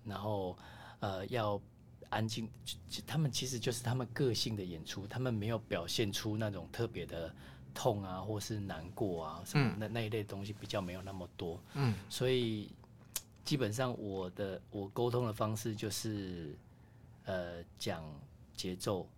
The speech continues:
Speaker 1: 然后，
Speaker 2: 嗯。
Speaker 1: 呃，排戏，然后讲节奏，然后接下来是捕捉，
Speaker 2: 嗯。
Speaker 1: 捕捉那个他们最，最，最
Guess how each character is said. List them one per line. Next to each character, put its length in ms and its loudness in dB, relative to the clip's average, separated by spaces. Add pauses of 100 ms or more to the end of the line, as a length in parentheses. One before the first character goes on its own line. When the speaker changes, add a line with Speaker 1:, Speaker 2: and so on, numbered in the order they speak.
(120)
Speaker 1:
然 100 -2
后， 520 2
Speaker 2:
嗯。 40 -16 (440)
Speaker 1:
呃， 220 -2
排 280 -2
戏， 380 0 (160)
然 100 -4
后 140 -4
讲 220 -6
节 180 -4
奏， 340 0
然 80 -4
后 60 -2
接 140 0
下 120 0
来 60 0
是 260 -4 (160)
捕 180 -12
捉， 280 -4 (280)
Speaker 2:
嗯。 200 8
Speaker 1:
捕 60 6
捉 360 2
那 140 0
个 180 -2
他 140 -6
们 200 -2
最， 360 -4
最， 460 -4 (300)
最 540 -4